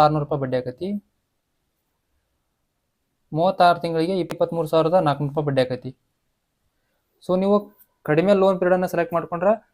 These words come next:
ಇ ಎಮ್ ಐ ಅಮೌಂಟ್ ಜಾಸ್ತಿ ಬರ್ತೈತಿ, ಬಡ್ಡಿ ಕಡಿಮೆ ಆಗ್ತೈತಿ. So ಜಾಸ್ತಿ ಲೋನ್ ಪೀರಿಯಡ್ ಅನ್ನ ಸೆಲೆಕ್ಟ್ ಮಾಡ್ಕೊಂಡ್ರೆ ಇ ಎಮ್ ಐ ಅಮೌಂಟ್ ಕಡಿಮೆ ಬರ್ತೈತಿ, ಬಡ್ಡಿ ಜಾಸ್ತಿ ಆಗ್ತೈತಿ. ನಿಮ್ಗೆ ಯಾವ ಲೋನ್ ಪೀರಿಯಡ್ ಕಂಫರ್ಟಬಲ್ ಆಗುತ್ತೋ ಅದನ್ನ ಚಾಯ್ಸ್ ಮಾಡ್ಕೊಂಡು ನಿಮ್ ಬೈಕ್ ನ ಡೆಲಿವರಿ ತಗೋರಿ. ಇನ್ನು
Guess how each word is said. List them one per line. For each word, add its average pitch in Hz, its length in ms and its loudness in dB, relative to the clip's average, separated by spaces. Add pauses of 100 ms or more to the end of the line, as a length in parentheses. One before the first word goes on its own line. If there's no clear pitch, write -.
(180)
ಇ 143 160 -6
ಎಮ್ 185 140 0
ಐ - 80 2
ಅಮೌಂಟ್ 180 200 -2
ಜಾಸ್ತಿ 170 220 -2
ಬರ್ತೈತಿ, 165 280 -4 (100)
ಬಡ್ಡಿ 151 240 2
ಕಡಿಮೆ 147 200 2
ಆಗ್ತೈತಿ. 131 320 -4 (420)
So - 100 -6
ಜಾಸ್ತಿ 143 260 0 (120)
ಲೋನ್ 190 160 2
ಪೀರಿಯಡ್ 185 180 2
ಅನ್ನ 185 180 0
ಸೆಲೆಕ್ಟ್ 170 240 -2
ಮಾಡ್ಕೊಂಡ್ರೆ 170 380 -2 (120)
ಇ 160 100 0
ಎಮ್ 185 140 0
ಐ - 80 0
ಅಮೌಂಟ್ 175 240 -4
ಕಡಿಮೆ 170 240 -2
ಬರ್ತೈತಿ, 165 320 -4 (380)
ಬಡ್ಡಿ 151 240 2
ಜಾಸ್ತಿ 156 220 -2
ಆಗ್ತೈತಿ. 139 340 -4
ನಿಮ್ಗೆ 190 200 -4
ಯಾವ 160 180 6
ಲೋನ್ 180 180 0
ಪೀರಿಯಡ್ 175 220 -2
ಕಂಫರ್ಟಬಲ್ 156 440 -4
ಆಗುತ್ತೋ 156 260 -4
ಅದನ್ನ 160 200 -4 (260)
ಚಾಯ್ಸ್ 165 220 2
ಮಾಡ್ಕೊಂಡು 175 360 -4
ನಿಮ್ 160 140 -6
ಬೈಕ್ 156 200 -4
ನ 175 140 -8
ಡೆಲಿವರಿ 147 320 0
ತಗೋರಿ. 139 240 -6 (360)
ಇನ್ನು 175 120 -2